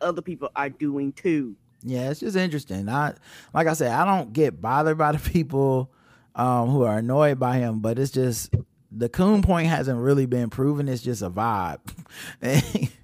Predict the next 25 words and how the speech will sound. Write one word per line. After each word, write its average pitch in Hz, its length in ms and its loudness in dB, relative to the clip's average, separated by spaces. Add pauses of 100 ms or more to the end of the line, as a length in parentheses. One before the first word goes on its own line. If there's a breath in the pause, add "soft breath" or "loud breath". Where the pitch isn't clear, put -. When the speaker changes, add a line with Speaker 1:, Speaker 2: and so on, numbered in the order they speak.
(200)
Speaker 1:
Yes, 131 280 -4
Speaker 2:
Which 131 200 0
Speaker 1:
yes, 175 80 4
Speaker 2:
I - 20 6
res-, 190 160 2
Speaker 1:
yes, - 100 -12
Speaker 2:
I 165 140 4
Speaker 1:
it 170 60 2
is. 190 40 2
Speaker 2:
understand, 170 600 0
but 131 180 2
it, 135 180 0
but 135 300 0
we 147 140 0
could, 123 380 -2
like, 139 300 0
just 156 220 2
admit 156 340 2
that 139 120 2
it's 135 120 0
a 123 80 0
vibe. 127 420 0
It's 123 120 -4
not 127 280 -4
really 123 560 0